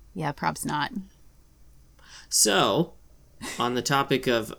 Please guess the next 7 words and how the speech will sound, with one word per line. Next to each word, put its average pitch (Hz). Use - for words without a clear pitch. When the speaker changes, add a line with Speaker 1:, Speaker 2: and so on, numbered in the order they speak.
Speaker 2:
uh, 58
this 120
week's, -
uh, 107
uh, 110
topic, 127
Jesus. -